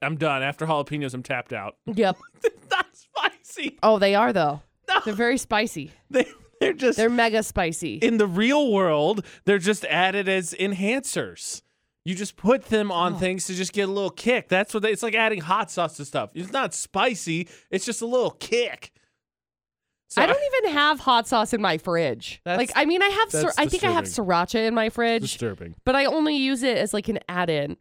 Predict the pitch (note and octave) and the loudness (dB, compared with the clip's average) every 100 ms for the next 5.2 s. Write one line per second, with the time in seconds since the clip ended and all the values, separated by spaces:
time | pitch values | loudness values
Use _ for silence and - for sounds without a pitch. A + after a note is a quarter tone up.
0 | - G3+ A#3+ A3+ C#4+ B3+ - _ _ - | -8 0 2 4 2 0 -6 _ _ 0
1 | A3+ B3 C4 C4+ G#3 A3 A3 G#3+ G3 D3 | 4 4 4 0 2 0 0 0 0 0
2 | - - - _ - B3 C4 - C#4 C4 | -4 -14 -16 _ 0 2 2 0 0 0
3 | - - - G#3 A3 A#3 A3 G#3+ F#3+ F#3 | -6 -16 -2 2 2 2 0 0 2 2
4 | D#3+ D2+ E3 F#3+ A#2 - G3+ G3 G3+ A#3 | 0 0 0 0 0 2 2 2 2 2
5 | G3+ - | 2 0